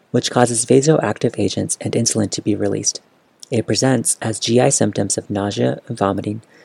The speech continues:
diarrhea or fullness, and vasomotor symptoms of flushing or diaphoresis or fainting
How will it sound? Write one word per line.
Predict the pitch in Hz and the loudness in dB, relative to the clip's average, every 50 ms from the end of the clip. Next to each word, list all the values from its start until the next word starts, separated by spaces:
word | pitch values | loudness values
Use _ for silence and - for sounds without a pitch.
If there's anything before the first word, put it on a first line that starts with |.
| _ _ _ _ | _ _ _ _
diarrhea | - 117 117 127 117 117 117 120 127 139 156 - _ | 4 6 6 6 6 4 4 4 2 0 -4 -6 _
or | - - 135 | -2 -2 0
fullness, | - - 147 139 127 135 139 - - - _ _ _ _ _ _ - - - _ _ | 2 4 4 6 6 4 2 0 -2 -6 _ _ _ _ _ _ -20 -20 -20 _ _
and | - 139 127 123 | 2 2 4 8
vasomotor | 147 151 - - 151 123 113 107 107 | 8 8 8 8 6 6 6 4 4
symptoms | 104 - 110 104 - - 104 101 - | 2 0 0 0 0 0 0 0 -2
of | - - 110 | -4 -8 -12
flushing | - - - 117 120 - - 147 143 139 - | -6 -2 0 0 0 2 0 0 0 -2 -2
or | - 117 113 | -2 -2 0
diaphoresis | 110 110 107 110 - - 107 95 - 117 113 - - | 2 2 2 2 0 0 -2 -2 -2 -4 -6 -4 -4
or | 107 107 | -4 -2
fainting | - 139 147 151 - - - 107 - | 0 0 0 0 -2 -6 -6 -8 -10